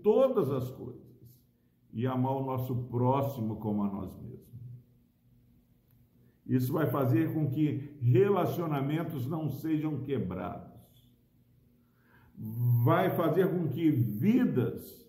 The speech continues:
possam confiar mais de maneira dependente do Senhor. Há um desespero, há uma busca desenfreada para vivermos uma vida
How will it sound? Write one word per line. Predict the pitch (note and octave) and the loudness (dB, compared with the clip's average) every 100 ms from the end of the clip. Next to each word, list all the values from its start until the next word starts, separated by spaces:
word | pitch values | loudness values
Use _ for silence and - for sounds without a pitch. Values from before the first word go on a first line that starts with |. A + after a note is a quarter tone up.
| _ _ _ _ _ | _ _ _ _ _
possam | D#3+ F#3 F#3+ G3+ E3 - - - - | 4 6 6 2 -2 -4 -8 -14 -2
confiar | F#3 A#3 - G#3 F#3+ G3 F3 | 2 2 2 2 4 4 4
mais | E3 G3 G#3+ F#3 | 2 2 4 4
de | G3 | 4
maneira | F#3+ F#3 F#3+ G3 E3+ | 2 4 6 6 4
dependente | C3 B2+ G3 G#3 - F3+ E3 C3+ E3+ A3 G#3+ A#2+ | 0 6 6 6 2 0 0 0 0 2 0 -2
do | B2+ A#2+ | -4 -4
Senhor. | A#2+ A2 - - - - _ _ _ _ _ - | -6 -10 -14 -14 -16 -18 _ _ _ _ _ -4
Há | F3 | -2
um | F3+ D#3 | 0 0
desespero, | G3+ F#3 D3+ C3 - E3+ F3+ G3 F3+ F3 - - - | 0 0 -2 -2 -2 2 6 6 4 0 -4 -10 -10
há | E3 F#3 | -2 0
uma | F#3+ F3+ | 2 2
busca | C3+ B2+ G#3 A3+ - G3+ | 0 2 4 4 2 0
desenfreada | D3+ D#3 D#3+ D#3+ F3 D3+ D3+ F#3 F#3+ | 0 -2 -2 -4 0 2 2 2 0
para | - F3 | -2 -2
vivermos | D#3 D#3 B2+ F#3+ F#3 E3 | 2 2 4 4 4 2
uma | F3+ E3 | -2 -2
vida | C3+ - G#3 F#3 F3 - - | 0 0 0 0 -2 -4 -14